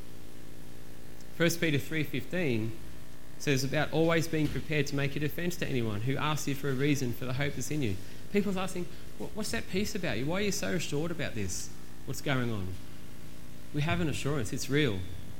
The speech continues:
People are gonna wonder how we have hope. So let's be ready with testimony. Let's look at some application.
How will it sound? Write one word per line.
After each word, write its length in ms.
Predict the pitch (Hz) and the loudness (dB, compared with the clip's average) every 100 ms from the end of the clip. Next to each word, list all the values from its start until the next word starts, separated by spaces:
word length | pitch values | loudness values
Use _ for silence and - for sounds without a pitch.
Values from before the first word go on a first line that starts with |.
| - - - - - - - - - - - - - | -4 -4 -4 -4 -4 -4 -4 -4 -4 -4 -4 -4 0
People 180 | 160 156 | 2 4
are 40 | 165 | 4
gonna 200 | 156 131 | 6 6
wonder 300 | 147 151 127 | 4 4 4
how 180 | 131 | 4
we 100 | 127 | 4
have 200 | 127 123 | 2 0
hope. 280 | - 123 98 - - - - - | 0 0 0 -2 -4 -4 -4 -2
So 160 | - 131 | 0 2
let's 140 | 151 | 2
be 180 | 156 143 | 2 4
ready 260 | 131 127 101 | 4 4 2
with 160 | 113 - | 0 2
testimony. 560 | 131 - 113 107 98 101 - - - - - - - - - - - - - - - - - - - - - - | 2 2 0 2 0 0 -4 -4 -4 -4 -4 -4 -2 -2 -2 -2 -2 -4 -4 -4 -4 -4 -4 -4 -4 -4 -4 0
Let's 140 | 151 165 | 2 4
look 120 | 185 | 4
at 80 | - | 6
some 120 | 160 | 4
application. 760 | 160 147 - 143 147 - 98 | 4 2 4 4 4 2 0